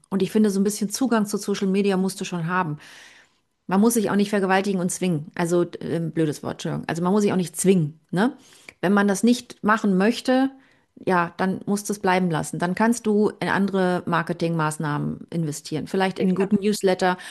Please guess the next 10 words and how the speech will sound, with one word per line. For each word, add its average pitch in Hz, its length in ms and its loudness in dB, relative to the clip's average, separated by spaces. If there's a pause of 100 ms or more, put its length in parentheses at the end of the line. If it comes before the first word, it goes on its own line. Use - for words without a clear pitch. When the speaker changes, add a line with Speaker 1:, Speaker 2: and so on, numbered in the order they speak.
(320)
Speaker 1:
oder 208 240 4
in 196 120 2
Amazon 185 400 0
Advertisings. 170 720 -2
Also 185 180 2
es 190 120 0
gibt 208 160 -2
ja 202 100 2
andere 196 220 2
Möglichkeiten, 190 840 2